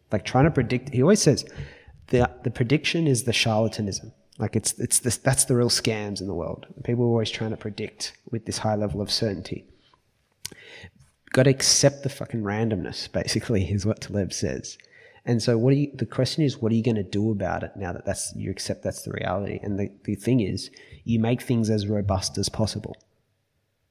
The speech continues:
To go back to the fragile, robust, anti-fragile kind of hierarchy, right,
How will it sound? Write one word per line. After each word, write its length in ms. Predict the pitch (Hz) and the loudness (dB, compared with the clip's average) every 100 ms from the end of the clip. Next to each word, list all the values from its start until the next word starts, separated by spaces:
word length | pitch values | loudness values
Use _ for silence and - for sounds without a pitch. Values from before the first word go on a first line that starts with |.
| _ _ _ - | _ _ _ -10
To 100 | - | 0
go 120 | 104 | 2
back 220 | 95 - | 2 0
to 140 | - | -4
the 140 | 95 92 | -2 -2
fragile, 500 | - 95 95 92 92 | 0 0 0 -2 0
robust, 420 | 90 95 87 - | -2 -2 -6 -8
anti-fragile 720 | 95 90 90 - 90 92 87 | -12 -10 -8 -4 -4 -4 -2
kind 240 | - 95 | -2 -2
of 60 | - | -4
hierarchy, 500 | - 92 85 - - | -2 -2 -2 -4 -4
right, 240 | 101 120 | 0 0